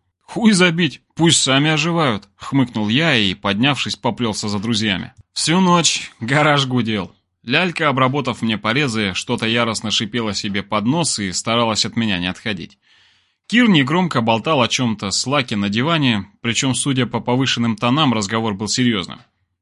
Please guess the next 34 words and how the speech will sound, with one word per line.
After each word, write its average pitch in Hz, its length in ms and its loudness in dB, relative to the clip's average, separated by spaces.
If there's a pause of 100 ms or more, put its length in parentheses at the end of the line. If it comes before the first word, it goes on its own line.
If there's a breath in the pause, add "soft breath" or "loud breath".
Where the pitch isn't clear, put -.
Дим 185 260 2
Димыч 202 400 2
и 139 60 2
Леший, 135 600 0
распившие 127 600 -2
на 123 100 2
двоих 127 320 0
три 135 160 0
бутылки 127 420 -2
водки, 135 380 -2
завели 110 300 0
дискуссию 131 640 -2
о 101 40 -2
славянских 117 600 -4
духах, 127 560 -2
и 107 200 0
остальные 120 540 0
их 120 100 -8
не 120 80 -4
замечали. 107 560 -4 (760 soft breath)
Ну 120 120 2
а 139 80 6
я, 190 200 4
пользуясь 143 480 0
минуткой 135 400 0
затишья, 120 560 -2
вышел 123 300 0
на 110 120 0
улицу 127 380 0
покурить 123 520 -2
и 92 140 -4
подышать 110 500 -2
свежим 113 360 -2
воздухом. 107 480 -6